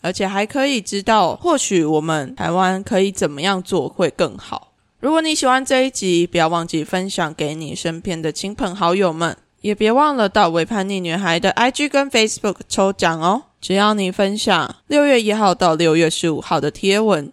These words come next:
就可以抽由凯纳赞助的卫生棉条、布卫生棉跟月亮杯。那只要你分享六月十六号到六月三十号的贴文，你就可以抽由没有歧视所赞助的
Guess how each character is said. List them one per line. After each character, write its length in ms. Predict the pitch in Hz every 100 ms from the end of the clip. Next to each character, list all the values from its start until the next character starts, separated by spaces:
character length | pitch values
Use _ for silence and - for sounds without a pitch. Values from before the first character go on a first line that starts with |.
| -
就 140 | 135
可 180 | - 165
以 80 | 147
抽 480 | - 175 147 151 -
由 160 | 185
凯 260 | 185 - 143
纳 240 | 175 285
赞 280 | 262 285 254
助 240 | 226 262 214
的 380 | 208 175 147 -
卫 120 | 254
生 220 | 233 233
棉 180 | 226 196
条、 380 | 220 185 165 165
布 220 | - 202
卫 140 | 208 190
生 200 | 185 170
棉 400 | 180 156 156 170
跟 320 | 196 185 185
月 220 | 214 185
亮 220 | 196 185
杯。 440 | 175 185 190 196 226 _ _
那 140 | - 175
只 180 | - 151
要 140 | 175
你 120 | 185
分 280 | 180 240 294
享 300 | 302 254 170
六 180 | - 190
月 120 | 175
十 160 | 175 -
六 180 | 180 185
号 200 | 196 160
到 180 | 175 165
六 180 | 170
月 120 | 160 160
三 320 | - 190 214
十 240 | - 165
号 220 | 202 180
的 120 | 143 -
贴 320 | - 202 208
文， 360 | 208 175 170 226 -
你 100 | 254
就 100 | 302
可 200 | 294 262
以 120 | 202
抽 440 | - - 214 214
由 320 | 214 202 175 175
没 220 | 208 254
有 140 | 277
歧 260 | 220 - 180
视 280 | - 233 170
所 180 | 165
赞 280 | 170 165 143
助 200 | 170 170
的 340 | 156 170 143